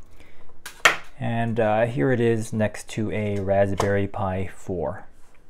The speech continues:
On this side, we have two U S B three point oh ports, a one gig lan port, two H D M I two point oh ports, uh, let's see, the, uh, twelve volt three amp power port,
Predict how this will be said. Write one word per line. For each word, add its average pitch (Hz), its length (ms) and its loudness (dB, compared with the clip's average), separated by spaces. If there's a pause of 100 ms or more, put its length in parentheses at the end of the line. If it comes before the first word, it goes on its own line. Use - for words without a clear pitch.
(2250)
On 151 160 6
this 196 160 0
side, 170 240 4
we 143 140 2
have 120 280 2
two - 280 0
U 135 280 2
S 139 180 2
B 135 440 2 (100)
three 127 220 2
point 127 200 6
oh 120 140 8
ports, - 600 0 (280)
a 113 240 4
one 117 340 4
gig 123 220 2
lan 120 300 4
port, 160 460 2 (280)
two 139 360 0
H 131 280 0
D 120 200 2
M 117 100 2
I 123 200 4
two - 300 -2
point 113 220 6
oh 131 160 8
ports, 165 540 0 (420)
uh, 107 180 2
let's 110 220 -2
see, 107 140 -2
the, 101 260 0
uh, 87 180 2
twelve 127 440 4
volt 120 440 2
three 123 260 0
amp 117 280 2
power 165 320 4
port, 175 440 2